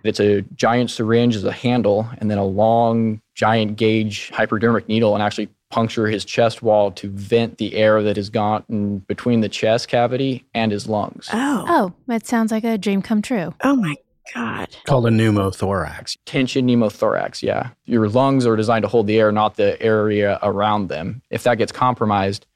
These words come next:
Speaker 1: you've got to, you know, do something to relieve that pressure. And so his biggest threat at that point was almost suffocation from his lungs not being able to breathe anymore.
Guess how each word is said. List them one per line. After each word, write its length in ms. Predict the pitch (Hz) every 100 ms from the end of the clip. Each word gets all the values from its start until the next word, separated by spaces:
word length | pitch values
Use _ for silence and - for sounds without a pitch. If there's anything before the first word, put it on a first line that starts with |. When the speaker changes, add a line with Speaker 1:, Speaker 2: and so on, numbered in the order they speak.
| _
Speaker 1:
you've 180 | 110 104
got 240 | 101 -
to, 440 | - 104 95 95 92
you 80 | -
know, 80 | 95
do 100 | 107
something 280 | 104 92
to 80 | 90
relieve 260 | 95 98 98
that 180 | 85 -
pressure. 500 | - 104 - - - -
And 100 | 117
so 80 | 117
his 180 | 135
biggest 380 | 139 139 127 -
threat 260 | 127 110 101
at 120 | 104 -
that 240 | 107 -
point 360 | 139 139 156 - _ _ _
was 440 | - 104 101 92 - _ _
almost 320 | - 123 104
suffocation 580 | - 110 95 113 110 98
from 180 | 90 101
his 160 | 95
lungs 320 | 107 101 101 -
not 300 | 98 - -
being 140 | 104
able 160 | 98 90
to 80 |
breathe 320 | 82 104 104 -
anymore. 440 | 62 - - -